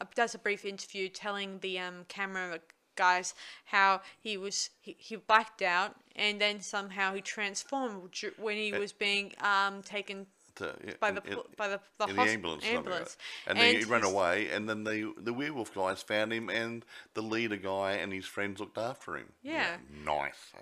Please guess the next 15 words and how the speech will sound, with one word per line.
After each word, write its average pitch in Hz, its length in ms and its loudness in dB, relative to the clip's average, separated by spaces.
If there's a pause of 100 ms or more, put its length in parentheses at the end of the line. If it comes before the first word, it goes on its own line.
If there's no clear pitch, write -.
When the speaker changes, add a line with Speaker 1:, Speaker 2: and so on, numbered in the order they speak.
(140)
Speaker 1:
Yeah, 196 260 0 (340)
and 247 240 6
they 285 60 4
eventually 302 580 2
befriend 233 600 -4
the, 202 180 -2
um, 190 180 -2
werewolves. 196 640 0
They 240 100 -2
finally 254 460 -2 (140)
made 214 440 -2
peace 196 400 -4
between 202 440 -8
each 196 220 -6
other, 233 300 2